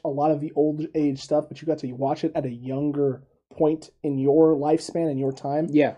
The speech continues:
Speaker 1: So you're looking at the same thing that maybe, you know, guys like my dad and your dad and guys like Gary in our chat,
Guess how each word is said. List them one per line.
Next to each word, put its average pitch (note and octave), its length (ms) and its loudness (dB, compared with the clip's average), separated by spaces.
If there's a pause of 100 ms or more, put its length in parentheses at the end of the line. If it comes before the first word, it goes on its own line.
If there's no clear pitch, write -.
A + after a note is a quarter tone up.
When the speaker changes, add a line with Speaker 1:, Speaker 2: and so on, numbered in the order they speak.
Speaker 1:
So - 140 -4
you're D3 100 2
looking E3 320 2
at D#3 80 -2
the C#3+ 80 -4
same E3 340 0
thing D3+ 340 -2
that C#3 140 -2
maybe, C#3 460 -2 (220)
you C3+ 80 -4
know, C3 100 -2
guys C#3+ 260 2
like C3 120 -6
my C3+ 180 0
dad C#3 240 2
and B2 140 -6
your D3 200 4
dad C3+ 360 0
and C#3 280 -8
guys C#3 200 0
like A#2+ 140 -10
Gary C#3+ 440 2 (200)
in C#3+ 120 -2
our E3+ 120 6
chat, C3 380 -6